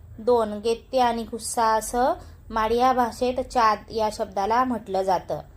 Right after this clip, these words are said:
प्रश्न क्रमांक पाचशे सत्तावीस, विदर्भ म्हणून गणल्या जाणाऱ्या महाराष्ट्राच्या प्रदेशात कोणत्या दोन प्रशासकीय विभागांचा समावेश होतो? या ठिकाणी आपल्याला काय विचारलेलं आहे?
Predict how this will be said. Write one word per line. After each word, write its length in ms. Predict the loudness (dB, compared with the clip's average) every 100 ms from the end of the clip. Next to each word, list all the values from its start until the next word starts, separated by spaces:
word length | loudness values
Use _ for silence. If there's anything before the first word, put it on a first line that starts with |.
| -20 -20 -20 0
प्रश्न 340 | 2 4 4 2
क्रमांक 380 | 2 2 2 2
पाचशे 340 | 4 2 0
सत्तावीस, 640 | -2 0 2 2 0 -4
विदर्भ 360 | -2 2 4 4
म्हणून 360 | 2 2 2 2
गणल्या 300 | 4 2 4
जाणाऱ्या 480 | 4 4 2 2 -2 -10 -20 -20 -8
महाराष्ट्राच्या 920 | -4 4 8 8 6 2 0 2 2 2
प्रदेशात 600 | 2 2 0 2 0 0 -8 -20 -20 -8 0
कोणत्या 380 | 0 4 4 6
दोन 300 | 4 4 2
प्रशासकीय 580 | 2 0 -4 -2 0
विभागांचा 640 | 0 4 4 4 2 2 2
समावेश 480 | 2 2 2 -2
होतो? 240 | -4 -4 -2
या 260 | 2 2 2 -6 -20 -20 -20 -20 -20 -4
ठिकाणी 300 | 2 4 4
आपल्याला 240 | 4 4
काय 260 | 4 6 4
विचारलेलं 480 | 2 0 2 4 4
आहे? 360 | 4 4 0